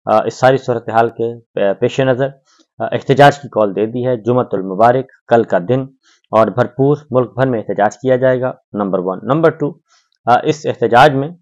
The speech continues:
अ, इस एहतजाज में, अ, सिचुएशन के मुताबिक वो कहते हैं कि जनाब हम, अ, रहेंगे, अ, मुतहर्रिक रहेंगे और जैसी जैसी सिचुएशन डेवलप होगी वैसे वैसे एहतजाज जो है वो, वो भी उसके accordingly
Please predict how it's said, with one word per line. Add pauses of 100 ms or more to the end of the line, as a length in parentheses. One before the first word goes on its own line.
(100)
अ,
इस
एहतजाज
में, (380)
अ,
सिचुएशन
के
मुताबिक
वो
कहते
हैं
कि
जनाब
हम, (480)
अ,
रहेंगे,
अ,
मुतहर्रिक
रहेंगे (300)
और
जैसी
जैसी
सिचुएशन
डेवलप
होगी
वैसे
वैसे
एहतजाज
जो
है
वो, (440)
वो
भी
उसके
accordingly